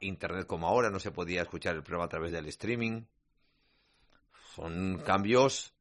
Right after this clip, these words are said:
para mejorar. Pero esos cambios para mejorar, no sé si el Español ha ido paralelo al, a la mejora. También es verdad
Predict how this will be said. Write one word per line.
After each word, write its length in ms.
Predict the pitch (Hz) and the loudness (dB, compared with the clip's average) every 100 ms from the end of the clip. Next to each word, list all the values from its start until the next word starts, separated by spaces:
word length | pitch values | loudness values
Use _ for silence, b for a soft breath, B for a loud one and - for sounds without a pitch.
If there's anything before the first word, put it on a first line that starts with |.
| _ _ _ _ - - | _ _ _ _ -16 0
para 200 | 104 101 | 4 4
mejorar. 600 | 95 101 - 117 - - _ _ _ _ _ b b b | 2 4 8 8 6 -8 _ _ _ _ _ b b b
Pero 160 | 110 127 | 2 4
esos 160 | 160 | 4
cambios 260 | 165 156 156 | 6 6 8
para 180 | 143 135 | 6 6
mejorar, 640 | 123 117 127 139 135 - _ _ | 4 6 8 8 8 0 _ _
no 220 | 98 110 | -2 0
sé 180 | 131 151 | 2 0
si 140 | 131 123 | 0 0
el 60 | |
Español 460 | 107 - 104 117 117 | 0 2 2 2 4
ha 100 | 110 | 4
ido 420 | 117 113 110 - _ _ _ _ _ _ _ _ _ _ _ _ _ _ - | 4 4 4 2 _ _ _ _ _ _ _ _ _ _ _ _ _ _ -4
paralelo 640 | - 110 107 120 113 92 82 | 4 8 8 6 4 4 4
al, 440 | 80 78 78 76 | 2 0 -4 -8
a 120 | - 90 | -2 0
la 80 | |
mejora. 460 | 87 85 82 71 - _ _ _ _ _ _ _ _ _ - | 0 -4 -8 -12 -14 _ _ _ _ _ _ _ _ _ -10
También 280 | 87 87 95 | -6 -2 -2
es 80 | |
verdad 560 | 92 95 110 135 143 - | 0 4 8 8 6 -2